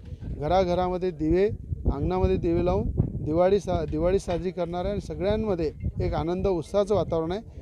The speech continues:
आणि तेच वातावरण हनुमानगडीमध्ये सुद्धा भव्य कार्यक्रम या ठिकाणी होणार आहे.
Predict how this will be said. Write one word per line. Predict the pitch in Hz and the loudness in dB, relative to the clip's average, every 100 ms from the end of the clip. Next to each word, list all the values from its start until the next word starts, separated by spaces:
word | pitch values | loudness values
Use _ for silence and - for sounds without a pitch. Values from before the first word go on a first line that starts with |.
| - | -12
आणि | 160 - - | -10 -6 4
तेच | 220 208 | 4 4
वातावरण | 175 - 180 165 | 2 2 0 0
हनुमानगडीमध्ये | 143 147 170 185 175 147 151 147 143 | -2 -2 0 0 0 -2 -4 -6 -8
सुद्धा | - - 180 226 - - - | -6 0 0 0 -2 -4 -4
भव्य | - 170 214 226 | 0 6 8 8
कार्यक्रम | 190 185 170 156 - - - - - - | 6 0 0 -4 -6 -14 -16 -18 -20 -8
या | 165 | -4
ठिकाणी | 165 170 180 | -2 -2 -2
होणार | 151 147 170 | 0 0 4
आहे. | 190 | 4